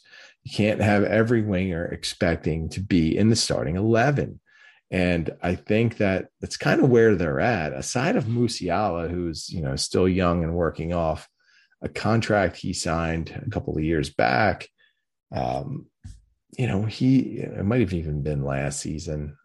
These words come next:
I wanna say, uh, maybe twenty twenty-one.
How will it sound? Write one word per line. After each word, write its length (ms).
I 60
wanna 200
say, 440
uh, 360
maybe 260
twenty 440
twenty-one. 800